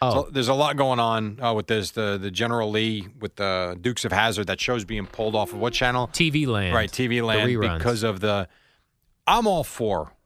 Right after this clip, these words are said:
Speaker 2: all this stuff. That's fine.
Speaker 1: You're for the Confederate flag or you're for the
Speaker 2: No,
Speaker 1: polling?
Speaker 2: don't, no, no, no, no, no, no.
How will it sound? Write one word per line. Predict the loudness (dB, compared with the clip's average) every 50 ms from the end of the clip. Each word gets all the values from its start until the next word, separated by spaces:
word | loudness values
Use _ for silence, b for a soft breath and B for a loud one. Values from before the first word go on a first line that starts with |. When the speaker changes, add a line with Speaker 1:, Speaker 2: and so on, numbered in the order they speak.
| _ -6
Speaker 2:
all | -4 -2 -2
this | -2 -2 -4
stuff. | -2 -4 -2 2
That's | 2 2 2 0
fine. | -4 -2 0 2 2 2 0 -2 -6 -14 _ _ _ _ -4
Speaker 1:
You're | -2 -2 -2
for | 0 0 0 2 2
the | 2 2 0
Confederate | 0 0 0 -2 0 0 0 0 0 0 -2 -2
flag | 0 0 0 0 0 0 0
or | 0
you're | 0 -2
for | -2 -2 -2 -2 0 0
the | 2 2
Speaker 2:
No, | 2 2 2
Speaker 1:
polling? | 2 2 0 0 -2
Speaker 2:
don't, | -2
no, | -2 0 0 -2 -4 -8 -8
no, | -6 -4
no, | -2 -2 -2 -4
no, | -2 -2 -2 -2
no, | -2 -2 -4
no. | -4 -4 -4 -6 -4